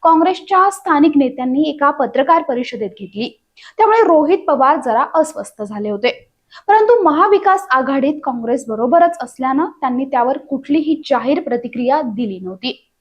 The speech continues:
परंतु आता बारामतीतल्या लढतीत बहीण विरुद्ध पत्नी असा सामना घरातच रंगवल्याचा पश्चाताप अजितदादांना झाल्याचं पाहून रोहित पवारांनी कर्जत जामखेडच्या बाबतीत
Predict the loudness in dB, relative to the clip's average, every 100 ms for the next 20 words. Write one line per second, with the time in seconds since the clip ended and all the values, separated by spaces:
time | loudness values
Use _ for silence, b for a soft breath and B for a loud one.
0 | _ B B 0 2 4 4 4 2 2
1 | 2 2 4 4 2 2 2 4 4 4
2 | 0 -2 -2 -2 -2 0 2 4 4 4
3 | 4 2 2 2 4 2 2 -2 -2 -2
4 | -2 -2 -4 -6 -4 -2 0 0 0 0
5 | 0 0 0 0 -4 -2 -4 -6 -2 0
6 | 2 0 -2 -2 0 2 0 -2 -8 -8
7 | -6 -6 -6 -8 -8 -2 2 2 0 B
8 | B B B 0 4 4 4 4 4 2
9 | 2 0 0 0 0 0 2 2 2 0
10 | 0 0 0 0 0 0 -2